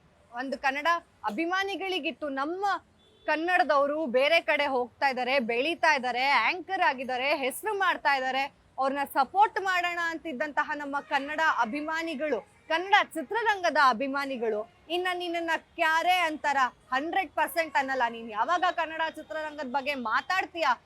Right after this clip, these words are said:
ಎಲ್ಲೋ ಕೂತ್ಕೊಂಡ್ ಮಾತಾಡ್ತೀಯ, ಅಭಿಮಾನ ಇಲ್ಲ ಅಂತೀಯ. ಮತ್ತೆ ಯಾಕೆ ಒಳ್ಳೆ ಸಿನಿಮಾಗಳನ್ನ ಕೊಟ್ಟಿದಾರಲ್ವಾ ಕನ್ನಡ ಸಿನಿಮಾ ಇಂಡಸ್ಟ್ರಿ ಅವರು ಅಂತ ಹೇಳಿದ್ರೆ ಆಂಕರು,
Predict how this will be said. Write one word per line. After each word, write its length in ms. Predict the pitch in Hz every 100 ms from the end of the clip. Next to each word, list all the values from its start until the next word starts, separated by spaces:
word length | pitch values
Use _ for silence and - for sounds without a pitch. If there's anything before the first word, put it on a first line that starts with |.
| _ -
ಎಲ್ಲೋ 340 | 233 269 370
ಕೂತ್ಕೊಂಡ್ 440 | 392 403 311 359 330
ಮಾತಾಡ್ತೀಯ, 440 | 311 294 269 277 226
ಅಭಿಮಾನ 460 | 208 277 330 381
ಇಲ್ಲ 300 | 403 370 320 311
ಅಂತೀಯ. 320 | 285 262 269 226 - _ _ - -
ಮತ್ತೆ 480 | 262 302 403 359 392 _ _ _ -
ಯಾಕೆ 400 | 262 349 - 359
ಒಳ್ಳೆ 360 | 311 294 349 349
ಸಿನಿಮಾಗಳನ್ನ 720 | 330 320 349 359 359 339 330 320
ಕೊಟ್ಟಿದಾರಲ್ವಾ 760 | 294 254 339 349 330 302 285
ಕನ್ನಡ 340 | 285 262 302 320 320
ಸಿನಿಮಾ 420 | 311 285 294 285
ಇಂಡಸ್ಟ್ರಿ 500 | 269 269 302 - 302
ಅವರು 260 | 285 262 277
ಅಂತ 220 | 262 277 254
ಹೇಳಿದ್ರೆ 520 | 254 240 311 277 277
ಆಂಕರು, 840 | 233 220 277 - 269 226 190